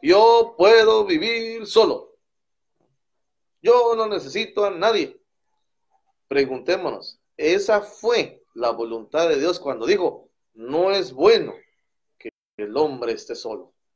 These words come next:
Sí, es que muchos creen que son autosuficientes, pero es un error. Es un error delante de Dios a la luz de la Biblia. Es un error.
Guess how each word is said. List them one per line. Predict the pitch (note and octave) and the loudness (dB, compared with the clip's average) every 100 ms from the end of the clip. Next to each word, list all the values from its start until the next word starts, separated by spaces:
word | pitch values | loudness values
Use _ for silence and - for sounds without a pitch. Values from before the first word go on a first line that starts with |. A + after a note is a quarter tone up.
| _ _ _ _ _ _ _ | _ _ _ _ _ _ _
Sí, | - | -12
es | - | -10
que | C#3 | -8
muchos | C#3+ E3 - | -8 -8 -10
creen | - E3 F#3 F#3 | -6 -6 -6 -10
que | C3+ | -12
son | D#3 | -8
autosuficientes, | F#3+ F#3+ - D#3+ C3+ A#2+ A2 E3 A#3+ A#3+ C#4 C4 - _ _ _ _ _ _ _ _ _ _ _ _ _ _ _ _ | -8 -8 -8 -8 -8 -14 -6 -4 -4 -6 -8 -8 -20 _ _ _ _ _ _ _ _ _ _ _ _ _ _ _ _
pero | - G#2+ A#2 | -14 -8 -6
es | C3+ | -6
un | G3 G#3 | -4 -2
error. | F#3 G3+ G3 - - _ _ _ _ _ _ _ _ _ _ _ _ _ - | 2 2 2 -2 -14 _ _ _ _ _ _ _ _ _ _ _ _ _ -20
Es | - | -16
un | D#3+ G3+ | -10 -6
error | F#3+ D3 D3+ - _ _ | -6 -6 -8 -14 _ _
delante | _ C#3 C3 A#2 B2+ D#3 E3 E3 D#3+ C#3 D3 D3 _ _ _ - | _ -4 -2 -2 -2 -2 -2 -8 -14 -12 -10 -12 _ _ _ -20
de | G#2 | -8
Dios | C3 G3 G3+ - | -2 -2 -2 -4
a | C3 A#2+ | -4 -2
la | A#2 | -4
luz | A#2 D3 | -6 -6
de | C#3+ | -4
la | D#3 | -2
Biblia. | D#3 A3+ A#3+ A3+ B2 - _ _ _ G#4 G#4 _ | -2 -6 -6 -6 -8 -14 _ _ _ _ -20 _
Es | - - | -20 -14
un | B2+ | -8
error. | E3 G3 A#3 | -6 -6 -10